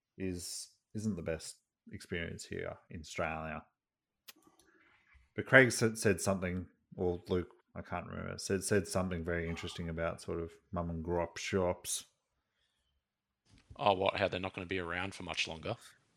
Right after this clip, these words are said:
Speaker 1: Yeah, w-, fi-, five, five years is your call, I think.
Speaker 2: Mm-hmm.
Speaker 1: Was it?
Speaker 2: I, I, I know it's a nice little even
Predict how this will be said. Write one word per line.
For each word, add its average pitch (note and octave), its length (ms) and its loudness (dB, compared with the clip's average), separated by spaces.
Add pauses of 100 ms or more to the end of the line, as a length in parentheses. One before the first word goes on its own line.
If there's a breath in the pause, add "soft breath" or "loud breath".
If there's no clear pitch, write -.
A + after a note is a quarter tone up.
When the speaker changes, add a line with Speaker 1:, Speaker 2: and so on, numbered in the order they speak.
(320)
Speaker 1:
Yeah, G2+ 340 4 (100)
w-, D3 380 -6
fi-, - 340 2
five, C#3 500 10
five C#3+ 300 8
years C3 320 2
is G2 120 0
your F#2 160 2
call, F2 420 -2 (100)
I - 40 -14
think. G#2 260 -6
Speaker 2:
Mm-hmm. C3 180 -8 (120)
Speaker 1:
Was F#2 180 -12
it? - 60 -20 (1400)
Speaker 2:
I, A#2 160 10
I, A#2 400 10
I - 40 6
know G#2+ 180 4
it's F#2+ 140 -6
a G2+ 40 -2
nice F#2+ 360 0
little F2+ 260 -2
even F2+ 420 -6